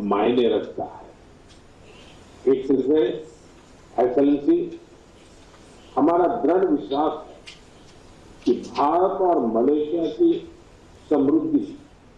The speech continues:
एक दूसरे से जुड़ी हुई है। वैश्विक अस्थिरता के इस वातावरण में भारत और मलेशिया दो मैरीटाइम नेबर,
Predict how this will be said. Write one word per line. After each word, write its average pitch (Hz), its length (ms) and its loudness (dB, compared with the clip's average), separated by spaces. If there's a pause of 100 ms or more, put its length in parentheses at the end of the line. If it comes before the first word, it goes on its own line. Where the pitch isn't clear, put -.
(960)
एक 165 300 0
दूसरे 131 440 0
से 156 160 2 (180)
जुड़ी 139 260 4
हुई - 300 -10 (160)
है। - 120 -20 (1800)
वैश्विक 143 640 0
अस्थिरता 165 640 -2
के 147 200 -2
इस 120 240 -4
वातावरण 147 640 -2
में 170 160 -4 (1700)
भारत - 640 -2
और 139 240 0
मलेशिया 147 520 0 (1600)
दो - 220 4
मैरीटाइम 165 840 2
नेबर, 147 320 0